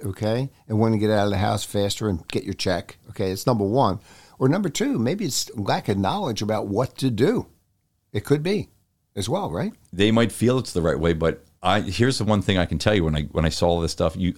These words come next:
Speaker 2: I said to the homeowner, "You didn't get a permit for this job prior." She's like, "No, we didn't." I said, "I know." So that's why I said, "Getting a permit," again, code's minimal, but it's still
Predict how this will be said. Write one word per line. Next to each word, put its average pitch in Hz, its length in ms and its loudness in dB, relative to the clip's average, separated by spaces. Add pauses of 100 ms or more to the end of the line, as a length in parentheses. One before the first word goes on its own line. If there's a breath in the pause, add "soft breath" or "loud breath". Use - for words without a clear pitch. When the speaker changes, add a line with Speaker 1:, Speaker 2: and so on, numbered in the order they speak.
Speaker 2:
I 95 100 0
said 90 200 -2
to 85 60 -2
the 76 60 -4
homeowner, 87 260 -2
"You 104 100 4
didn't 165 120 2
get 156 100 4
a - 40 -2
permit 143 260 -2
for 98 60 -10
this 76 140 -4
job 76 300 0
prior." 107 300 0
She's - 140 -14
like, 82 140 -4
"No, 87 220 2
we 80 100 0
didn't." 87 180 0
I 76 40 -4
said, 92 180 -4
"I 113 140 4
know." 95 260 2 (140 soft breath)
So 139 360 4 (240 loud breath)
that's 147 220 4
why 147 80 6
I 139 40 4
said, 113 320 0
"Getting 135 220 4
a 139 40 0
permit," 113 420 0 (160)
again, 107 340 -2
code's 156 340 0
minimal, 135 420 4 (420 soft breath)
but 117 120 4
it's - 100 -2
still 147 460 4